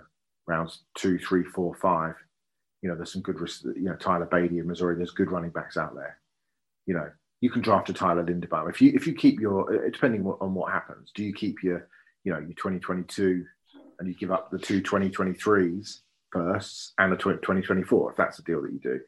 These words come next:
you draft a Tyler Linderbaum, the center from Iowa, who's, a, uh, you know,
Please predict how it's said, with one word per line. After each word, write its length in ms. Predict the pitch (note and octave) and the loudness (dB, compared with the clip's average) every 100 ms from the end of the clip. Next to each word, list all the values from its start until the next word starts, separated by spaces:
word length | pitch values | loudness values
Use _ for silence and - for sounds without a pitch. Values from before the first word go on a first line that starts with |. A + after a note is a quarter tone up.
| - - _ | -16 -20 _
you 80 | - | 0
draft 240 | F2 E2+ | 0 -2
a 40 | F2 | -2
Tyler 280 | F#2+ F2 | 2 4
Linderbaum, 420 | F#2 F#2 - D#2+ D#2 | 4 2 -2 -4 -6
the 60 | |
center 260 | - F2+ - | -6 -8 -8
from 160 | - | -4
Iowa, 320 | F2+ E2+ D#2 D#2 | 0 0 -2 -6
who's, 220 | E2 - | -8 -10
a, 40 | D#2+ - _ - | -12 -14 _ -18
uh, 80 | - - | -14 -10
you 80 | |
know, 120 | F2 | -10